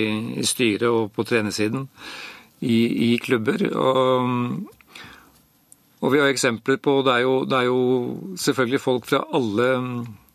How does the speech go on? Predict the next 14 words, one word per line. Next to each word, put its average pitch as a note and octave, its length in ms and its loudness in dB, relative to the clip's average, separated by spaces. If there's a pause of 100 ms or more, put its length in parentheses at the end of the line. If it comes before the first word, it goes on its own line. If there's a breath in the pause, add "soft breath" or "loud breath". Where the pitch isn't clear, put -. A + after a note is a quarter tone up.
(140)
samfunnslag C#3 680 0
og C3+ 100 6
alle A#2+ 340 2
bransjer, A#2+ 720 -2 (180)
yrkesbransjer, A#2 800 -2 (720 loud breath)
også C3+ 320 2 (560)
politi, B2+ 440 0
advokater A#2 600 -2
fra, B2 160 2 (120)
fra A#2 160 0
justisvesenet, A#2 720 0
som, B2 320 -2
som C3 240 0
har, B2 200 2